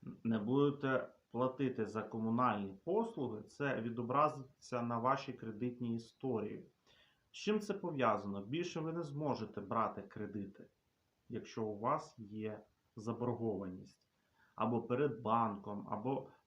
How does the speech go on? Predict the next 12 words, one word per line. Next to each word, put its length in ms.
перед, 520
е, 380
податковою, 1040
або 580
перед 280
комунальщиками, 1300
підприємствами. 1000
Саме 340
так. 480
Вони 200
будуть 320
блокувати 760